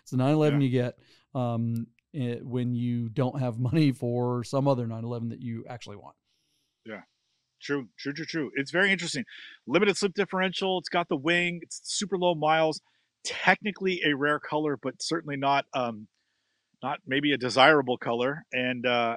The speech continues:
Speaker 2: and boy, just kinda, I, you know, I, a hundred and two thousand and the audience spoke. So yeah, very interesting. Um, if somebody consigned this car through Road Scholars and they didn't meet their mark, I, there's gotta be, that's, that's gotta be a tough conversation to have, you know, that,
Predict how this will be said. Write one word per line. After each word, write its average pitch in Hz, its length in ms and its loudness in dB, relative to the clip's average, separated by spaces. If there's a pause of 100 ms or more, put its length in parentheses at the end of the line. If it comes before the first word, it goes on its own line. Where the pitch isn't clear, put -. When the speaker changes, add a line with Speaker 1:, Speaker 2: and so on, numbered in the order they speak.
Speaker 2:
and 120 280 -14
boy, 160 340 -6
just - 340 -12
kinda, 135 260 -6
I, 127 240 -12 (100)
you 151 100 -14
know, 120 160 -8 (340)
I, 120 60 -6 (100)
a 127 60 -6
hundred 131 240 -2
and 143 120 -6
two 156 140 -6
thousand 151 400 0
and 123 120 -6
the 117 80 -6
audience 135 340 -2
spoke. 147 340 -4
So 107 360 -6
yeah, 131 180 2 (240)
very 151 300 0
interesting. 131 440 -8 (460)
Um, 120 360 0 (120)
if 139 180 -2
somebody 196 400 4
consigned 147 540 -2
this 117 100 -6
car 117 240 0
through 113 180 -12
Road 117 240 -2
Scholars 101 600 -6
and 101 140 -14
they 101 100 -10 (260)
didn't 127 280 -8
meet 123 180 -8
their 107 140 -6
mark, 110 320 -6 (520)
I, 110 100 -10 (120)
there's - 240 -16
gotta 120 220 -6
be, 110 320 -8
that's, - 340 -10
that's - 140 -18
gotta 127 140 -14
be 120 80 -6
a 110 40 -8
tough - 160 -10
conversation 107 520 -10
to 92 40 -10
have, 92 220 -8
you 101 60 -14
know, 101 160 -10
that, 101 120 -12